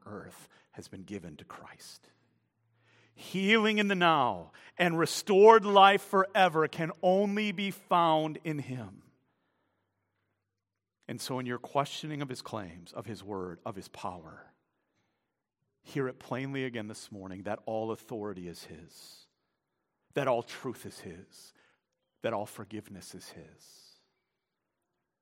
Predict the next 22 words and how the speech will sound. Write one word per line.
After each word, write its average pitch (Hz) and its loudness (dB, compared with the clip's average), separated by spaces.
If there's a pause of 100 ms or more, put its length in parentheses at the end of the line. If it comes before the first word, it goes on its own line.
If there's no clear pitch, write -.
(180)
So - -18
turn 104 -14
to 95 -14
Jesus. - -20 (1200)
Return 151 -2
to 151 2
him 147 -2
by 139 6
grace 131 -2
alone, 143 0
through 135 -10
faith 143 -2
alone, 135 0
in 127 -6
Jesus 131 -6
Christ - 0
alone, 117 -2 (240)
provided 156 8
by 156 8
the 151 2
perfect 160 2
work 151 2